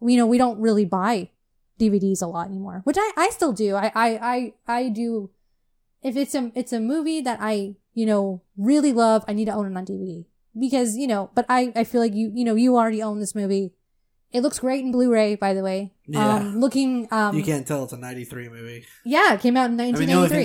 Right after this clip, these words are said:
Speaker 2: that tells you that is, like, I guess the music and the aesthetics of the, uh, of the sets and, and stuff, like, of the city.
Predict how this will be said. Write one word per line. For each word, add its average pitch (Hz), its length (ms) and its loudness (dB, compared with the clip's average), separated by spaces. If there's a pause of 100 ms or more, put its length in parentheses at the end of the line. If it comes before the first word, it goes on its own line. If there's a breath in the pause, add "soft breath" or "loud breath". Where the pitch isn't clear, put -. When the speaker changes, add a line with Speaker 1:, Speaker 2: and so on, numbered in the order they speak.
Speaker 2:
that 147 80 -6
tells 151 300 -2
you 147 80 -2
that 131 260 -6
is, 123 240 -10
like, 117 240 -12 (800)
I 131 120 -10
guess 127 260 -12
the 120 100 -16
music 131 600 -12
and 117 260 -12
the 120 80 -8
aesthetics 120 480 -10
of 117 140 -10
the, 113 180 -10
uh, 90 220 -16 (160)
of 123 140 -20
the 117 40 -14
sets 123 400 -8
and, 127 240 -12
and 131 160 -12
stuff, 127 240 -8
like, 123 140 -12
of 107 100 -12
the 113 60 -12
city. 127 480 -10